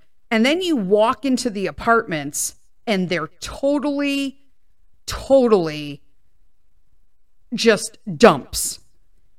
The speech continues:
We're talking, like, just dumps. Now, let me explain to the one that sh-, that they saw was just a small one bedroom,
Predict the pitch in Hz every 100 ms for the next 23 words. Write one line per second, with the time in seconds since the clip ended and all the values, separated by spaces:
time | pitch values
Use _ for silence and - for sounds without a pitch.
0 | - 190 247 262 240 220 240 220 208 202
1 | 190 - - 190 185 - 190 196 185 156
2 | 208 147 - - 196 185 233 285 - -
3 | 277 294 302 247 226 202 196 190 190 -
4 | - - - 185 - 185 - - 285 254
5 | 175 147 151 - - - 277 262 311 302
6 | 277 226 - - 240 247 277 294 254 185
7 | 202 220 175 156 151 156 156 156 156